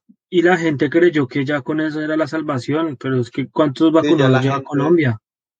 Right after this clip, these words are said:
Speaker 2: Vamos como por
Speaker 1: ¿Cuántos
Speaker 2: tres millones, pero
Speaker 1: vacunados
Speaker 2: vea cuántos
Speaker 1: de
Speaker 2: vacunados
Speaker 1: segunda
Speaker 2: lleva Chile.
Speaker 1: dosis? De segunda dosis,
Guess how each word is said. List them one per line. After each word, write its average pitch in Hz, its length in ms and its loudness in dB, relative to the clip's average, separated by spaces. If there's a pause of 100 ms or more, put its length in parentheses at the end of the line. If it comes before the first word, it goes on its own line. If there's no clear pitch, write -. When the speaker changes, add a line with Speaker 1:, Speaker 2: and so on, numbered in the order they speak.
(1040)
Speaker 2:
Vamos 143 280 -2
como 170 220 -6
por 180 100 2
Speaker 1:
¿Cuántos 202 200 4
Speaker 2:
tres 226 120 4
millones, 247 160 4
pero 220 100 4
Speaker 1:
vacunados 180 160 4
Speaker 2:
vea 131 160 2
cuántos 147 260 -10
Speaker 1:
de 190 160 2
Speaker 2:
vacunados 185 260 2
Speaker 1:
segunda 185 260 4
Speaker 2:
lleva 196 100 2
Chile. 202 120 4
Speaker 1:
dosis? 127 380 -8 (640)
De 160 180 -2
segunda 156 500 -6
dosis, 151 500 -10